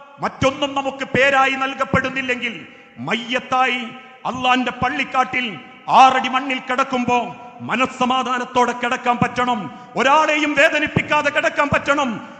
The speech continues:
ഒരു ബന്ധവും മുറിക്കാതെ ജീവിക്കാൻ പറ്റണം. അള്ളാഹുവിന് വേണ്ടി സ്നേഹിക്കണം, അള്ളാഹുവിന് വേണ്ടി കോപിക്കണം, നാഥന്റെ തൃപ്തിക്ക് വേണ്ടി അള്ളാഹുവിന്റെ ദീനിനു വേണ്ടി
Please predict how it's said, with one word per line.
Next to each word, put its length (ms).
ഒരു 160
ബന്ധവും 500
മുറിക്കാതെ 480
ജീവിക്കാൻ 480
പറ്റണം. 600
അള്ളാഹുവിന് 520
വേണ്ടി 200
സ്നേഹിക്കണം, 760
അള്ളാഹുവിന് 520
വേണ്ടി 180
കോപിക്കണം, 840
നാഥന്റെ 440
തൃപ്തിക്ക് 480
വേണ്ടി 480
അള്ളാഹുവിന്റെ 600
ദീനിനു 380
വേണ്ടി 500